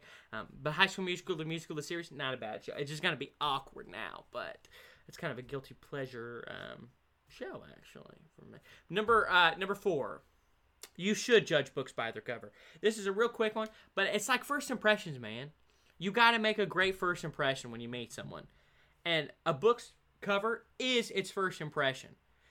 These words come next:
So if it's a boring freaking cover, no, you should. You should say, "Well, no one cared enough to, to make a cover that was going to be great." I mean, part of it is,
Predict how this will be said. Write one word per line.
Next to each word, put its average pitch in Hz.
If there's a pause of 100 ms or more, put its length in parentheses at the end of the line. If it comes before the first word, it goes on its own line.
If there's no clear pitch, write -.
So 208
if 202
it's 240
a 175
boring 185
freaking 190
cover, 156 (720)
no, - (280)
you 226
should. 269
You 190
should 202
say, 220
"Well, 180
no 175
one 202
cared 190
enough 135
to, 117 (260)
to 165
make 170
a 156
cover 151
that -
was 131 (160)
going 156
to 139
be 127
great." 135
I 151
mean, 170 (100)
part 247
of 226
it 208
is, 175